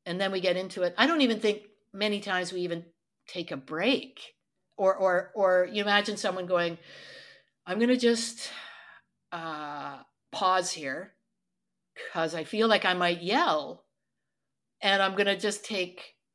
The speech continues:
ten deep breaths. You can join me or not." <laughs> Smoke out the window, do whatever you got to. But I, I feel like, and not, not what you sometimes hear,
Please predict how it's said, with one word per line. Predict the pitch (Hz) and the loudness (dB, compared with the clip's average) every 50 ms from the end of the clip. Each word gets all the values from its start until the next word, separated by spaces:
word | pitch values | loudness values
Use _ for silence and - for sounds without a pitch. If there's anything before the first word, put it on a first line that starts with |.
| _ _ _ _ _ _ | _ _ _ _ _ _
ten | _ - - 214 208 202 | _ -6 -4 -2 -2 0
deep | 214 233 233 240 233 | 2 2 0 0 2
breaths. | 233 208 190 202 214 - - | 4 4 4 4 4 0 -8
You | - - | -8 -8
can | 214 190 | -8 -6
join | 175 196 185 185 190 196 | -2 0 0 0 2 0
me | 214 214 | 0 0
or | 208 202 | 0 0
not." | 185 175 170 180 190 214 208 - - - _ _ _ _ _ _ _ _ | 0 2 2 4 4 2 2 -2 -8 -20 _ _ _ _ _ _ _ _
<laughs> | _ - - - - - _ _ _ - - - - _ _ _ _ _ _ _ _ _ _ _ _ _ _ | _ -16 -16 -16 -16 -16 _ _ _ -20 -20 -20 -20 _ _ _ _ _ _ _ _ _ _ _ _ _ _
Smoke | _ - - - 185 180 180 - | _ -10 -8 -4 -2 -2 0 0
out | 208 190 196 | -2 -2 -2
the | 202 | -4
window, | 185 190 185 180 190 185 185 196 196 196 - - _ _ - | -4 -4 -2 0 2 2 2 2 -2 -8 -20 -20 _ _ 2
do | 220 214 | 4 6
whatever | 208 208 202 208 208 208 | 6 8 6 6 4 4
you | 202 196 | 0 2
got | 202 196 202 202 | 2 2 2 2
to. | - 180 170 175 - - - _ | 0 -4 -4 -6 -10 -20 -20 _
But | - 190 190 | 0 4 4
I, | 196 196 196 202 202 - | 6 6 4 2 0 4
I | 190 196 208 240 262 | 8 8 10 10 8
feel | 254 254 226 220 202 190 190 185 180 | 6 4 -2 -2 2 4 6 6 6
like, | 180 180 175 175 180 175 - _ _ _ _ | 6 6 4 4 4 0 -6 _ _ _ _
and | - 220 220 226 | 2 2 2 4
not, | 240 233 247 262 269 294 285 - - - _ | 4 4 8 8 8 6 6 0 -8 -12 _
not | 220 220 233 240 240 233 - - _ | 0 2 2 2 2 0 -6 -16 _
what | 226 240 269 269 262 | 2 2 2 4 4
you | 262 269 269 | 2 2 2
sometimes | - - 302 302 349 - - 294 285 262 262 | 0 2 2 2 2 4 2 2 2 2 2
hear, | - 240 226 214 214 208 - | 2 4 4 4 2 0 -4